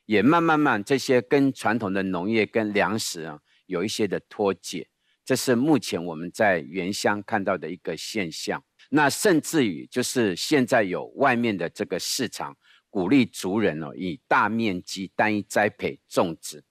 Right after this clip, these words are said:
结果在一两年，族人发现这种单一栽培的这种方式呢，会引起这种病虫害，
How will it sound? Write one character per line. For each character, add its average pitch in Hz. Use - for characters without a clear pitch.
结 147
果 113
在 143
一 175
两 101
年， 78
族 135
人 120
发 120
现 107
这 190
种 95
单 139
一 135
栽 135
培 95
的 82
这 117
种 71
方 117
式 113
呢， 82
会 135
引 113
起 98
这 110
种 76
病 123
虫 80
害， 80